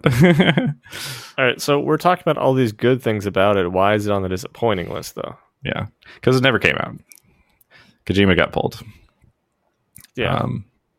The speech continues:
Speaker 2: so as we know, uh, Konami is a shitty company for
Speaker 1: Mm-hmm.
Speaker 2: more reasons I will explain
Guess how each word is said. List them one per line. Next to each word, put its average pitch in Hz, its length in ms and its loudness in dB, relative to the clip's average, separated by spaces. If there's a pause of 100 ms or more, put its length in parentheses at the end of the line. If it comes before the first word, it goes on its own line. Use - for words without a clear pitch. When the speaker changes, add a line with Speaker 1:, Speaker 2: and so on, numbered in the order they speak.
Speaker 2:
so 107 240 0
as 117 200 0
we 135 100 0
know, 120 380 -2
uh, 101 280 2
Konami 110 680 0
is 101 200 -4
a - 20 -2
shitty 104 300 -2
company 123 400 -2 (500)
for 107 220 0
Speaker 1:
Mm-hmm. 101 100 -2
Speaker 2:
more 117 160 4
reasons 117 340 0
I 104 140 2
will 95 260 -4 (460)
explain 120 500 -2